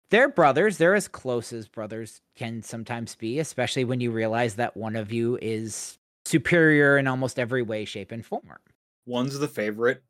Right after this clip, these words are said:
Speaker 2: and
Speaker 1: Yep.
Speaker 2: everybody knows that he's the
Speaker 1: Yep.
Speaker 2: favorite.
Speaker 1: Yep. But that doesn't mean that they don't try to still compete with each other,
Speaker 2: Mm-hmm.
Speaker 1: which leads to a contest.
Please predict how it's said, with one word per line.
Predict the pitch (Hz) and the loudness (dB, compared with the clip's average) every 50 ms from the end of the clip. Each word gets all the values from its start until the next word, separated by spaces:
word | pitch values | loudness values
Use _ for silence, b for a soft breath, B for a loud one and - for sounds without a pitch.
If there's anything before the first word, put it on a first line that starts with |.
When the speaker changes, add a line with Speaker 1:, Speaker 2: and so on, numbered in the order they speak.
| _ - | _ -8
Speaker 2:
and | 104 104 104 104 104 | -6 -4 -4 -4 -4
Speaker 1:
Yep. | 117 123 135 | -2 -2 -2
Speaker 2:
everybody | 101 104 117 120 123 - 123 127 | -2 -2 -6 -4 -2 -2 -2 -2
knows | 156 220 226 175 131 113 | -2 -2 -2 -4 -4 -8
that | 104 95 - | -12 -12 -12
he's | 107 107 | -16 -16
the | - - | -16 -18
Speaker 1:
Yep. | - - - - | -20 -18 -16 -12
Speaker 2:
favorite. | 131 135 127 - _ _ _ _ _ _ _ _ _ _ _ _ _ | -10 -10 -10 -12 _ _ _ _ _ _ _ _ _ _ _ _ _
Speaker 1:
Yep. | 131 151 - _ _ _ _ _ - _ | -12 -12 -12 _ _ _ _ _ -20 _
But | _ 151 143 - | _ 0 2 4
that | 165 151 131 | 2 2 4
doesn't | - 165 170 151 175 156 | 4 2 2 2 0 -2
mean | 156 165 170 170 | -2 -2 0 0
that | 165 156 - | 0 2 2
they | 151 143 | 2 2
don't | 156 156 165 160 | 2 2 0 -2
try | - - 170 170 | 2 4 4 4
to | 175 165 | 4 2
still | - - 185 180 | 4 2 2 4
compete | 175 202 185 175 190 214 190 160 | 4 0 -4 0 -2 -2 0 0
with | 139 123 127 | -4 -4 -4
each | 113 - 117 | -6 -6 -6
other, | 104 90 85 78 57 - _ _ _ _ _ _ _ _ _ - | -8 -10 -10 -16 -18 -20 _ _ _ _ _ _ _ _ _ -10
Speaker 2:
Mm-hmm. | 113 107 95 95 | -10 -10 -10 -8
Speaker 1:
which | 135 131 - - | -10 -10 -8 -6
leads | 123 135 147 151 135 - | -4 -4 -4 -4 -6 -4
to | - 165 160 | 0 2 2
a | 160 160 | 2 2
contest. | 131 - 175 214 226 196 - 139 123 127 127 - - _ | 2 2 2 2 2 0 -2 -4 -6 -6 -8 -12 -18 _